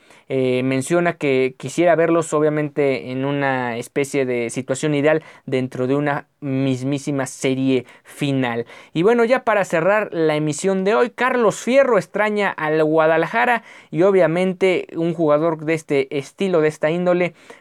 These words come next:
pues revela que puede en algún momento, o que extraña o desea en algún momento regresar a la institución que lo vio nacer.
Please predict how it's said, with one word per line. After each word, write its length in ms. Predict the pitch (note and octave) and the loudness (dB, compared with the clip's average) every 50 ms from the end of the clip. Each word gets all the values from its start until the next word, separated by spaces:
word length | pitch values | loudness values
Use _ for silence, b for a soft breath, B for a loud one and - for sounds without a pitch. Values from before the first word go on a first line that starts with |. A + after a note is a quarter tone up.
| B B - | B B -2
pues 360 | F3 F#3 F#3+ F#3 F#3+ - - | 2 4 4 2 2 -4 -8
revela 560 | D3+ C#3 C3+ C#3+ C#3 C#3+ D#3 D#3+ E3 D#3 D#3 | -6 -2 0 2 2 4 4 2 2 0 -2
que 80 | D3+ C3 | -4 -8
puede 560 | - - D3 D3 D3+ D3 D3+ D3+ D3+ - C#3+ | -4 0 2 2 4 4 4 2 2 0 -4
en 80 | C3 | -6
algún 260 | C3 C3 C3 C#3+ D3 C#3+ | -4 -4 -4 -4 -2 -2
momento, 500 | C3+ C3 C#3 C#3+ C#3 C#3+ C#3 - D3 C#3+ | -4 -4 -4 -4 -4 -4 -2 -2 -2 0
o 320 | - - D3+ C#3+ C#3 - | 0 2 2 2 0 0
que 120 | - D#3 | -2 -4
extraña 500 | - - - - F#3+ A3+ B3 A3+ G3+ F3 | -4 -4 0 0 0 0 2 0 0 2
o 260 | D#3+ D3+ D3 C#3+ C#3 C3+ | 2 2 2 2 2 0
desea 440 | C#3 C3+ - - G#3+ A3 G3 - B B B B B | 0 -2 0 0 2 2 2 0 B B B B B
en 80 | C#3 C3+ | -6 -4
algún 240 | C3+ C#3+ D#3+ E3 D#3 | -2 -2 -2 -2 -2
momento 480 | D3 D3 D3+ D3+ C#3+ - D#3+ - - - | -2 -2 -2 -2 0 0 0 0 0 -2
regresar 960 | D3+ C#3+ C#3+ C#3+ - - D3 D#3 D#3+ D3 D3 C#3 C3+ - - C#3 C#3 C3+ C3+ B B B B B B | -6 -4 -2 -2 0 0 2 2 2 2 2 0 -2 0 0 0 0 0 -4 B B B B B B
a 100 | C3 C3 | -4 -2
la 100 | C3+ C#3 | 0 0
institución 540 | C#3 C3+ - C3+ C3 C3+ C3 - D3 C#3+ C3+ | -2 -2 -2 -4 -4 -4 -4 -4 -4 -4 -2
que 100 | D3 C#3 | -2 -2
lo 120 | C3+ B2 | -2 0
vio 100 | C3 C#3 | 0 0
nacer. 380 | C#3 C#3+ C#3 - G3+ F#3+ C#3+ | 0 0 0 2 0 0 0